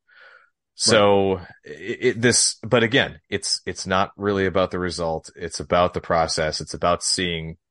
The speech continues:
Speaker 1: improvement week to week this week and the rest of this season.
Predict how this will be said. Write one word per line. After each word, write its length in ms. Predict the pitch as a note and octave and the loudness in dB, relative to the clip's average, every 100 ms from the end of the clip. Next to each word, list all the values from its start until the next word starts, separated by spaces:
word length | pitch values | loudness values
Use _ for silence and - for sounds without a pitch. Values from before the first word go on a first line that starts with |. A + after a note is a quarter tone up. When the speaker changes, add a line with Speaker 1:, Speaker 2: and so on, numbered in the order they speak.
| - | -10
Speaker 1:
improvement 800 | F2 E2 - G#2+ F2+ E2 D#2 - - | -8 -6 2 2 4 0 -2 -8 -6
week 260 | F#2 E2+ | -4 -4
to 140 | - D#2 | -4 0
week 380 | F2+ D#2 - _ - - - _ _ - - _ | 0 0 -4 _ -20 -20 -20 _ _ -20 -20 _
this 200 | F#2 F2+ | -4 -2
week 200 | F2 E2+ | -2 -2
and 120 | F2 D#2+ | -4 -4
the 60 | |
rest 260 | E2 D#2 - | -2 -2 -4
of 100 | D#2 | -6
this 180 | D#2+ - | -4 -2
season. 520 | A2+ F#2+ E2+ D#2 | 0 0 -4 -6